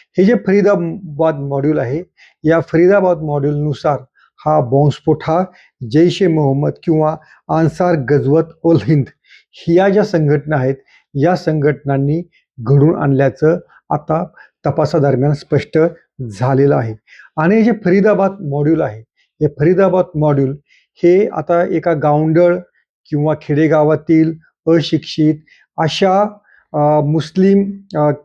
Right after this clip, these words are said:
माथी भडकलेल्या तरुणांनी केलेलं कृत्य नव्हे, तर अतिशय उच्च शिक्षित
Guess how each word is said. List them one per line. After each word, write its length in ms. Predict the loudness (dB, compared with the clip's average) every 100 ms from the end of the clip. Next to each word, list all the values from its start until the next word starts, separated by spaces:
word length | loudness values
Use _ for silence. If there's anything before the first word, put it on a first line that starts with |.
| -8 -2
माथी 320 | -2 0 0
भडकलेल्या 600 | 2 2 2 2 2 0
तरुणांनी 580 | 0 -2 0 -2 -4 -6
केलेलं 500 | -4 -2 0 0 -2 _ _ _ -4
कृत्य 360 | -4 0 2
नव्हे, 340 | 4 2 2 -2 _ _ _
तर 100 | -2
अतिशय 400 | -2 0 0 2
उच्च 300 | 2 2 0 -2
शिक्षित 460 | -4 -6 -4 -4